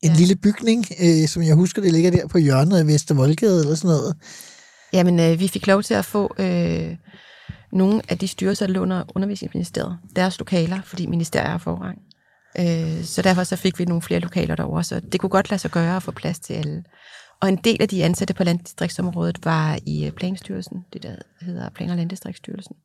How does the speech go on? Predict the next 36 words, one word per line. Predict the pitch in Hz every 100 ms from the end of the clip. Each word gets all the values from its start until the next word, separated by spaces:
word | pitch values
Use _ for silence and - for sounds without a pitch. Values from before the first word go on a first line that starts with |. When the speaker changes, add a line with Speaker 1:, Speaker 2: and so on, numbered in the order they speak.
| _ _ _ _ _ _ -
Speaker 2:
Jeg | 147
ved | -
ikke, | 165
om |
de | 165
skifter | - 156 165
navn | 160 175
nu | 170
til | -
Plan, | - 165 -
By | 180 160 -
og |
Landdistrikts-, | 165 175 175 170 - 226 -
det | 180
ved | -
jeg | -
ikke. | - _ - - -
Øh. | 175
Speaker 1:
Fordi | 156 - - 175 180
ministeren | 180 185 - 185 175
nu | 170
har | 165 151 151
fået | 156 170 147
både | 165
Speaker 2:
Ja. | 160
Speaker 1:
landdistrikter | 151 190 165 147 175
og | 147
byer, | - 185 160 156
de | 170
Speaker 2:
Ja. | 139
Speaker 1:
aflyser. | 139 147 151 151 139 151
Ja. | 139 - 95 - - - - - - -
Speaker 2:
Ja. | 175 170 151
Øhm, | 151 - - - _ -
men, | 185 175 165 - - 175
men | 170 170